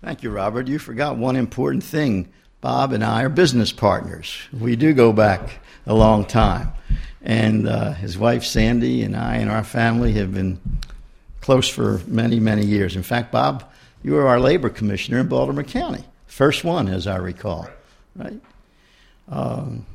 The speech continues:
and a trustee of this wonderful institution. I have to tell you, this, um, uh, library brings back great, great memories for me. I can remember, first of all, as a kid coming here, we lived in,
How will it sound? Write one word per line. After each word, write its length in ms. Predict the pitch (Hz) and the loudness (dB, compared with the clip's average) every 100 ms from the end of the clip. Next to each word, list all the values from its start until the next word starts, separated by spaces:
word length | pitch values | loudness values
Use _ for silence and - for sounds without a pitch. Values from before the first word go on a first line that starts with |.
| - - | -16 -12
and 120 | 107 | -12
a 20 | |
trustee 520 | - 117 110 - 123 | -4 -2 -2 -2 -2
of 100 | 117 | -2
this 200 | 113 - | -2 -2
wonderful 440 | 120 120 107 120 117 | 0 -2 -2 -2 -2
institution. 560 | 117 - 127 123 127 | -4 -2 0 0 0
I 60 | 123 | 0
have 200 | 170 175 | 0 0
to 80 | 123 | -4
tell 240 | - 143 | 2 2
you, 160 | 127 113 | 2 0
this, 340 | 107 - - | -2 -4 -4
um, 240 | 110 101 - _ _ - _ _ _ _ _ _ - | -4 -6 -10 _ _ -20 _ _ _ _ _ _ -14
uh, 260 | 113 120 123 | -10 -8 -4
library 500 | 123 131 113 110 110 | 0 2 2 0 -2
brings 260 | 101 113 90 | -2 -4 -4
back 360 | 107 101 - | -6 -6 -12
great, 340 | - 131 123 - | -2 -2 -2 -2
great 240 | 113 107 | -2 0
memories 520 | 110 104 98 87 82 | 0 0 -2 -4 -8
for 140 | - 101 | -8 -6
me. 260 | 95 85 | -6 -6
I 280 | 107 117 123 | -6 -6 -6
can 320 | - - 113 | -8 -4 -2
remember, 680 | 104 104 117 127 104 92 92 - _ _ _ - - _ - | -2 0 0 0 0 -2 -4 -12 _ _ _ -20 -20 _ 0
first 240 | 190 - | 0 4
of 60 | 127 | 6
all, 120 | 110 | 6
as 100 | 101 | 4
a 60 | |
kid 380 | - 139 123 104 | -2 2 2 0
coming 280 | 117 104 101 | -4 -2 0
here, 140 | 104 | 0
we 140 | 101 98 | 0 0
lived 260 | 107 98 | -2 -2
in, 240 | 98 95 | -4 -4